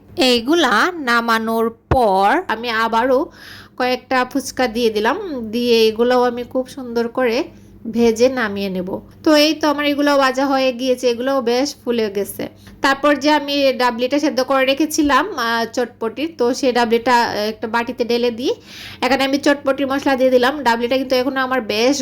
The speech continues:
গরম, তাই আমি মশলাটা হাঁড়িতে না মিশিয়ে বাটিতেই মিশিয়ে নিলাম। তো খুব ভালোভাবে মেশানোর পর এখানে আমি সেদ্ধ আলু দিয়ে দিলাম, উম, একটু ভেঙে ভেঙে, তারপর বেশ কাঁচামরিচ কুচি দিয়ে দিলাম বেশ খানিকটাই, আর ধনিয়া পাতা কুচি দিলাম,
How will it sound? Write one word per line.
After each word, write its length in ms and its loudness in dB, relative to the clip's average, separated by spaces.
গরম, 260 2
তাই 220 2
আমি 120 -4
মশলাটা 460 -4
হাঁড়িতে 380 0
না 140 -2
মিশিয়ে 320 0
বাটিতেই 420 -4
মিশিয়ে 280 -2
নিলাম। 220 0
তো 140 2
খুব 100 4
ভালোভাবে 400 0
মেশানোর 340 -4
পর 160 2
এখানে 220 -4
আমি 160 -2
সেদ্ধ 240 0
আলু 200 2
দিয়ে 200 -2
দিলাম, 280 -2
উম, 160 -8
একটু 180 -4
ভেঙে 280 0
ভেঙে, 220 2
তারপর 300 2
বেশ 180 2
কাঁচামরিচ 500 -2
কুচি 260 -4
দিয়ে 160 4
দিলাম 180 0
বেশ 180 -2
খানিকটাই, 400 -2
আর 80 0
ধনিয়া 300 0
পাতা 280 -2
কুচি 280 -2
দিলাম, 220 0